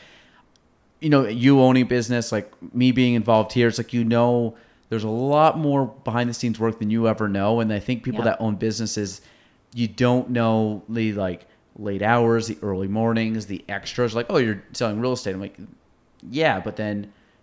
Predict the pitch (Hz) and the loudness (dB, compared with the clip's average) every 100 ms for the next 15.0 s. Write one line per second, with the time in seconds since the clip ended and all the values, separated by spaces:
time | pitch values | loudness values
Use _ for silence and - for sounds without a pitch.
0 | - 104 107 107 - - 98 113 101 95 | -6 0 0 0 -6 -10 -6 -4 -4 -6
1 | 107 - 85 62 - - 101 101 98 113 | -8 -4 -6 -6 -12 -8 -6 -6 -4 -6
2 | 101 107 107 101 - - - 113 110 - | -4 -4 -2 -4 -6 -20 -8 -4 -2 2
3 | 123 104 101 - 90 78 107 104 107 110 | 2 2 -2 -2 -8 -6 -4 -2 -2 -4
4 | 110 110 107 - _ _ _ - 151 147 | -4 -4 -6 -8 _ _ _ -4 -2 -2
5 | - 151 139 120 - 143 113 107 107 110 | 0 2 2 2 4 4 4 2 0 0
6 | 110 113 120 117 113 113 107 110 113 107 | -2 -2 -2 0 0 0 0 -4 -4 -4
7 | 98 95 98 113 104 - 117 107 117 113 | -6 -6 -8 -8 -12 0 2 2 0 0
8 | 107 - 120 113 - 107 104 107 107 104 | -2 -2 0 2 0 0 -2 -2 -4 -6
9 | - - - _ _ _ _ _ 113 90 | -10 -12 -20 _ _ _ _ _ -4 -4
10 | 98 110 120 110 104 107 107 123 110 95 | -2 -2 0 -2 -2 -4 2 2 4 0
11 | 92 92 92 107 120 151 131 107 98 95 | -6 -8 -6 -2 4 6 6 2 0 0
12 | 110 160 226 208 139 123 104 101 - - | 0 2 4 4 4 4 2 0 -8 -14
13 | - 220 139 220 214 214 190 165 160 175 | -2 8 8 8 4 -6 -8 -8 -8 -12
14 | - - - 143 131 147 139 165 170 | -18 -8 8 10 10 8 6 6 6